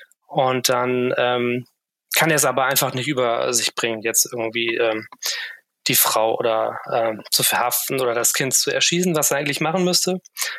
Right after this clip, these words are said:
falls sein Job ist und auch der Grund, warum er da ist und, ähm, nimmt dann einfach nur seine Waffe und stürmt aus der Wohnung und dann begegnet er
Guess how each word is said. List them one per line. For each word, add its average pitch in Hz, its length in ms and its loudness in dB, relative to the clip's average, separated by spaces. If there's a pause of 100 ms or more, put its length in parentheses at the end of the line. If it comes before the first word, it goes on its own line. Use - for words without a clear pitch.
(180)
falls 135 200 0
sein 131 120 0
Job 143 220 0
ist 147 200 0
und 143 160 -2
auch 135 100 -2
der 139 120 0
Grund, 135 220 -2
warum 127 180 0
er 123 80 -2
da 135 240 0
ist 135 260 2
und, 127 420 0 (520)
ähm, 131 360 0 (380)
nimmt 160 140 0
dann 135 80 0
einfach 139 160 0
nur 139 80 2
seine 135 200 2
Waffe 147 200 0
und 156 100 0
stürmt 151 320 0
aus 147 160 2
der 127 200 -2
Wohnung 202 500 0
und 160 240 -2
dann 147 140 0
begegnet 151 440 -2
er 143 320 2